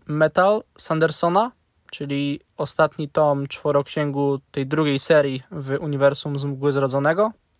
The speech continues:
I wydaje mi się, że tyle. Przynajmniej to jestem sobie w stanie tak na szybko przypomnieć. Największy zawód czytelniczy. Ciężkie było to pytanie, zaskakująco ciężkie, bo, bo chyba nie miałem dużo takich książek,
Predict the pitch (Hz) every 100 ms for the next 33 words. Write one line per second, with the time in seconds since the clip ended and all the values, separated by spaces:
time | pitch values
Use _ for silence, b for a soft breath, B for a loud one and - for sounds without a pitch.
0 | b - 147 151 185 240 254 - 190 170
1 | 151 156 156 151 151 151 _ _ _ _
2 | _ - 143 139 170 277 339 _ _ _
3 | - 143 - 185 202 170 190 190 - 170
4 | - 160 - 165 156 151 143 - 160 147
5 | - 156 - - 143 143 131 - 139 120
6 | 113 - - _ _ _ _ _ _ _
7 | _ _ _ _ 156 156 170 240 - 160
8 | 180 180 - - 170 165 147 - 123 117
9 | 254 277 - 151 147 143 - 147 127 127
10 | 127 - 147 - 151 135 123 131 - 147
11 | 139 156 160 165 _ - 147 180 262 240
12 | 214 185 180 202 202 190 147 160 165 170
13 | - 156 - 165 156